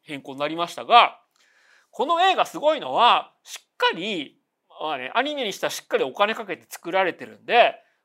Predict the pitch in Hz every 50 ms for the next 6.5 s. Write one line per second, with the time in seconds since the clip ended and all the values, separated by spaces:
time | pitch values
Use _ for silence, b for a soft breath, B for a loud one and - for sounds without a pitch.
0 | _ _ 220 247 262 202 - 277 339 339 - 277 170 - 180 254 294 277 185 -
1 | - - _ _ _ - 151 147 311 320 349 339 247 202 - - - 214 208 208
2 | 175 139 117 117 113 143 151 - - 151 - 226 247 214 254 262 247 240 285 302
3 | 294 247 - - b b b b b - 214 247 269 302 277 320 311 320 - 190
4 | - - - 254 254 254 254 - 214 202 196 - - 107 - _ _ _ - -
5 | _ _ _ _ _ _ _ _ _ _ _ _ _ _ _ _ _ _ _ _
6 | _ _ - 139 202 220 202 143 - b